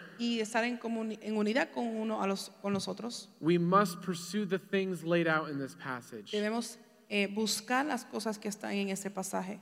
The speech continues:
Speaker 2: So the first thing,
Speaker 1: Lo primero es,
Speaker 2: do you really love and ha-, pursue patience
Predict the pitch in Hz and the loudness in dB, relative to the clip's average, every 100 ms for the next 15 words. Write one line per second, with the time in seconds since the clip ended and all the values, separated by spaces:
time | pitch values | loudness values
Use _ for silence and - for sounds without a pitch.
0 | - - - 180 175 214 233 - 156 117 | -16 -10 -4 -2 -2 2 2 2 -4 -4
1 | 98 - - _ 226 214 220 220 226 240 | -8 -18 -20 _ -4 -2 -2 -2 -2 -2
2 | 208 190 - - - _ _ _ _ _ | -4 -6 -10 -14 -20 _ _ _ _ _
3 | _ _ _ _ _ _ _ _ _ _ | _ _ _ _ _ _ _ _ _ _
4 | _ _ - - 185 202 175 170 151 143 | _ _ -10 -4 -2 0 0 0 -2 -2
5 | 135 165 185 190 190 190 196 - - 127 | -2 2 4 4 2 -2 -6 -16 -14 -4
6 | 135 160 135 120 110 - - - _ _ | 2 2 2 -2 -6 -12 -20 -20 _ _
7 | _ _ _ - 120 127 - _ _ _ | _ _ _ -14 -12 -14 -18 _ _ _
8 | _ _ _ 151 139 - 135 - - 170 | _ _ _ -8 -6 -4 -6 -6 0 4
9 | 185 - 175 - - - | 4 0 -6 -6 -12 -16